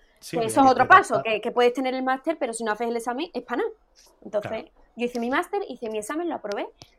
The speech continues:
Speaker 2: tengo mi título y ya está. No estoy ahora mismo colegiada porque no lo necesito. El día que me haga falta, pues
Speaker 1: Bueno, pero estás ahí, en cualquier momento
Speaker 2: lo
Speaker 1: te
Speaker 2: hago,
Speaker 1: puedes, te
Speaker 2: ¿no?
Speaker 1: puedes, te puedes colegiar, que te vas a tardar
Speaker 2: Dos
Speaker 1: una
Speaker 2: días,
Speaker 1: hora.
Speaker 2: vamos, es nada.
Speaker 1: Bueno, el
Speaker 2: Lo
Speaker 1: tiempo de
Speaker 2: tienes ya
Speaker 1: ir,
Speaker 2: hecho.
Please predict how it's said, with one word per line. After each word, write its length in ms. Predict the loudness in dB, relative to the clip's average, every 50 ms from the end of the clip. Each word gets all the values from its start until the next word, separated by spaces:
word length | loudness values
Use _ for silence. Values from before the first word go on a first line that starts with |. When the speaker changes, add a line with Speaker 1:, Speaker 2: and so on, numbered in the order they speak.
| _
Speaker 2:
tengo 160 | -12 -10 -8
mi 120 | -8 -8 -8
título 340 | -8 -6 -6 -4 -4 -4 -4 -8 -12 _ _ _ _
y 100 | -8 -6
ya 80 | -6 -6
está. 240 | -6 -6 -8 -8 -8 -10
No 120 | -12 -12
estoy 240 | -12 -10 -6 -4 -4 -2
ahora 100 | -2 -4
mismo 220 | -4 -6 -6 -6
colegiada 500 | -6 -6 -8 -8 -6 -4 -2 -2 -2 -4 -6
porque 240 | -10 -14 -12 -12 -10
no 100 | -8 -8
lo 140 | -8 -8 -8
necesito. 600 | -8 -10 -12 -12 -12 -8 -8 -8 -8 -10 -14 -14 _ _ _ _ _ _ _ _
El 140 | -8 -2 0
día 140 | 0 0
que 80 | 0 -2
me 80 | -4 -4
haga 160 | -4 -6 -6
falta, 300 | -8 -10 -8 -8 -10 -8
pues 400 | -6 -6 -6 -4 -6 -8 -10 -14 _ _ _ _ _ _ _ -14
Speaker 1:
Bueno, 160 | -12 -12 -12 -10
pero 140 | -10 -12 -10
estás 200 | -8 -6 -4 -2
ahí, 300 | -2 -2 -2 -2 -4 -6
en 80 | -6
cualquier 240 | -8 -8 -8 -8 -8
momento 260 | -8 -6 -2 0 4 6
Speaker 2:
lo 40 |
Speaker 1:
te 60 | 6 6
Speaker 2:
hago, 100 | 6 4
Speaker 1:
puedes, 140 | 0 -2
te 80 | -6 -6
Speaker 2:
¿no? 40 | -4
Speaker 1:
puedes, 360 | -4 -6 -8 -10 -14 -12 -10
te 80 | -8 -6
puedes 220 | -4 -4 -4 -2
colegiar, 320 | -2 -2 -2 0 -2 -4 -4
que 80 | -6
te 100 | -8 -10
vas 220 | -8 -4 -4 -2 -2
a 40 | -2
tardar 500 | -4 -6 -4 -2 -2 -2 -2 -4 -6 -10 _ _ -12 2
Speaker 2:
Dos 200 | 6 8 8 8
Speaker 1:
una 100 | 8 6
Speaker 2:
días, 160 | 6 8 8
Speaker 1:
hora. 120 | 8 8 8
Speaker 2:
vamos, 260 | 6 2 0 0 -2 0
es 160 | 0 2 4
nada. 360 | 4 4 6 6 4 2 0
Speaker 1:
Bueno, 280 | 0 -4 -6 -6 -8 -10 _ -20 -18 -12
el 120 | -10 -8 -4
Speaker 2:
Lo 60 | 0
Speaker 1:
tiempo 220 | 4 4 4 4
de 40 | 4
Speaker 2:
tienes 240 | 2 2 2 2 2
ya 120 | 2 0 0
Speaker 1:
ir, 40 | -2
Speaker 2:
hecho. 260 | -4 -8 -10 -10